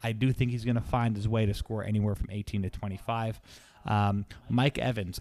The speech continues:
I think this is a big one to watch out for. Was the number one target last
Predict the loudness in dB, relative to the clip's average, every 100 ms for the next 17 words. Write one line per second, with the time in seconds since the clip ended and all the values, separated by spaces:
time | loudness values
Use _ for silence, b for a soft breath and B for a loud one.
0 | -6 -2 0 -2 -2 -6 -6 -6 -4 -2
1 | 0 -2 -4 -4 -4 -4 -6 -6 -8 b
2 | b b -20 -4 2 4 4 2 0 2
3 | 2 2 2 2 0 0 0 -2 0 0
4 | 0 -4